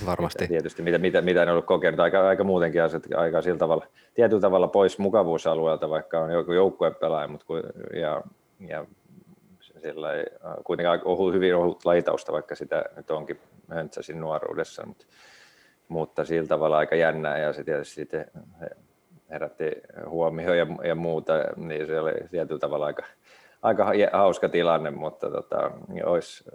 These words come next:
Speaker 2: ois, tota, pääsi vähän, vähän, niin kuin, karkkikauppaan, mut kuitenkin joutui äkkiä sieltä, ote-, vedettiin sitten pois, että
Speaker 1: Mm.
Speaker 2: oli, oli hieno, hieno kokemus, mutta mielellään olisin sitä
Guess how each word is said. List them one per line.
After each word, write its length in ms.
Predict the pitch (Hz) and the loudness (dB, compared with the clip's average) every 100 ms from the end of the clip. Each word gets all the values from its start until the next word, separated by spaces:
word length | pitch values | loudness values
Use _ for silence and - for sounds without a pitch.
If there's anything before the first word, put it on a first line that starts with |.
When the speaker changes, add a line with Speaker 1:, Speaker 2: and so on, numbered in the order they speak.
| 92 | -12
Speaker 2:
ois, 240 | 87 80 | -10 -10
tota, 260 | - 80 - _ _ _ _ _ _ _ _ _ | -12 -14 -14 _ _ _ _ _ _ _ _ _
pääsi 280 | 104 95 98 | 0 2 4
vähän, 220 | 104 98 | 4 4
vähän, 280 | 110 107 92 | 4 2 0
niin 160 | 87 80 | -2 -2
kuin, 200 | 80 - _ _ _ _ _ _ _ | -4 -6 _ _ _ _ _ _ _
karkkikauppaan, 880 | - 85 - 80 80 78 - 76 73 | -2 0 -2 -2 0 0 -2 -4 -2
mut 200 | 76 - | -6 -8
kuitenkin 400 | 78 76 71 78 | -6 -6 -6 -6
joutui 240 | 76 78 | -4 -4
äkkiä 300 | 76 - - | -6 -6 -10
sieltä, 260 | 73 73 - | -6 -6 -6
ote-, 200 | - - | -6 -6
vedettiin 400 | 80 76 - 76 | -4 -6 -6 -8
sitten 260 | 76 - 73 | -8 -10 -6
pois, 400 | 78 76 73 - | -2 -2 -4 -10
että 260 | - - | -12 -8
Speaker 1:
Mm. 320 | 76 80 - 85 | -4 -2 0 0
Speaker 2:
oli, 160 | 87 90 | 0 0
oli 180 | 92 | 2
hieno, 320 | 101 98 80 78 98 | 4 2 2 -6 0
hieno 220 | 127 117 | 2 4
kokemus, 480 | 117 101 92 80 - | 2 4 2 2 -6
mutta 260 | 78 - 78 | -8 -6 -2
mielellään 480 | 87 80 76 73 | 0 0 0 -2
olisin 220 | 76 73 71 | -4 -6 -10
sitä 280 | 73 80 | -8 -8